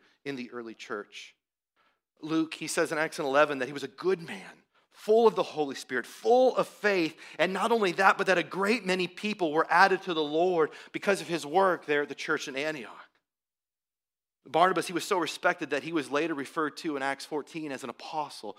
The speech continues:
alongside Paul and James and Peter and John, of equal standing with them. But see, Paul, he doesn't need to share all this detail in this letter to the Galatians because they know him. Right? Barnabas, he was with Paul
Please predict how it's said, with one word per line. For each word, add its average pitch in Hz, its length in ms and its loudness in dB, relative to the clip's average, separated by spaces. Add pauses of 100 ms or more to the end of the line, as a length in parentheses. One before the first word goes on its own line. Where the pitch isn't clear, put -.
(180)
alongside 143 800 0 (240)
Paul 156 680 4 (180)
and 139 280 -2 (280)
James 151 680 -4 (140)
and 131 180 -8
Peter 151 540 -6 (180)
and 123 140 -14
John, 139 520 0
of 143 160 -2
equal 180 220 -6
standing 185 720 -2
with 98 300 -14
them. 92 100 -16 (1700)
But 190 220 -4
see, 220 100 -6
Paul, 220 280 6
he 196 100 2
doesn't 196 200 2
need 190 140 -4
to 180 60 -6
share 180 340 0
all 135 140 2
this 120 160 -10
detail 117 560 -4 (120)
in 135 120 -8
this 127 180 -8
letter 123 180 -4
to 113 120 -14
the 107 80 -12
Galatians 107 500 -12
because 139 480 -8
they 147 120 -6
know 147 280 -8
him. 92 260 -20 (480)
Right? - 140 -14
Barnabas, 175 380 -2
he 196 80 -10
was 156 160 -10
with 202 200 2
Paul 139 380 2